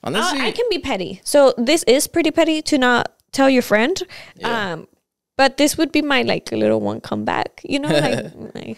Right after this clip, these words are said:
Speaker 2: uh, you, you know?
Speaker 1: Do you think, I guess, like, theme of the episode, do you think you take it too far?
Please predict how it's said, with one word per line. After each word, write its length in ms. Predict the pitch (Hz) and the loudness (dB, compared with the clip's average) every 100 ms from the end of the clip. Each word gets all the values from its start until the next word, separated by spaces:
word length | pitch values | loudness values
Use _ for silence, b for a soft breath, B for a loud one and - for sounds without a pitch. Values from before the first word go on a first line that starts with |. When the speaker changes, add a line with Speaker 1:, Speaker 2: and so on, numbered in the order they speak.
| - | -4
Speaker 2:
uh, 400 | 254 254 220 240 - - | 0 2 0 -2 -8 -6
you, 440 | 226 233 220 262 | 0 2 2 -2
you 160 | 240 233 | -4 -2
know? 80 | 139 | -2
Speaker 1:
Do 60 | |
you 60 | 110 | -4
think, 280 | 123 123 - _ _ - | -4 -6 -10 _ _ -8
I 80 | |
guess, 240 | 110 113 113 | -4 -4 -4
like, 240 | 104 - - _ _ | -6 -8 -16 _ _
theme 140 | 113 | -10
of 80 | 98 | -6
the 60 | 90 | -6
episode, 420 | 98 - 71 60 | -8 -10 -10 -12
do 80 | - | -14
you 40 | 92 | -12
think 240 | 95 - | -12 -14
you 60 | - | -16
take 180 | - | -16
it 80 | - | -16
too 100 | - | -16
far? 340 | - - - | -16 -16 -16